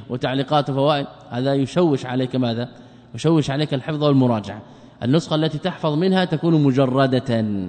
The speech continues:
لا يكون فيها شيء إلا ماذا؟ إلا إصلاح المتن فقط، ولو كان فيه زيادة أو كذا أو نقص هذا لا بأس به، لابد منه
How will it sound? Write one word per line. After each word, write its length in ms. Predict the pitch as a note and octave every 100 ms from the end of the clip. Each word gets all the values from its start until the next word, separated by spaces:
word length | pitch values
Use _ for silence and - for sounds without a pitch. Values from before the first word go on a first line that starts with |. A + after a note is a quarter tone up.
| A#2+
لا 180 | A2+ D3
يكون 280 | E3 D#3 D3+
فيها 240 | C#3 D#3+
شيء 240 | C#3+ F3+ D#3+
إلا 140 | D#3+
ماذا؟ 340 | D#3 D#3 D#3+ F3 - - -
إلا 300 | F3+ F3 C#3+
إصلاح 680 | C#3 - C#3+ E3+ G3 F3+ - - - -
المتن 380 | D3 D3 D3+ C#3+
فقط، 320 | A2+ A#2 G2 F2 - - - - _
ولو 180 | C3 D3
كان 200 | F3 E3+
فيه 220 | D3+ D3+
زيادة 440 | B2+ C#3+ E3 D#3+
أو 500 | D#3 C#3 C#3+ B2+ C3 C3+
كذا 220 | D3+ D3+ D#3
أو 280 | C3+ C3+
نقص 320 | C3+ F3 - D#3+
هذا 180 | D#3
لا 80 | F3+
بأس 260 | F#3+ E3+ D3+
به، 140 | A#2+
لابد 280 | C3+ E3+ E3
منه 340 | D#3 B2 G#2+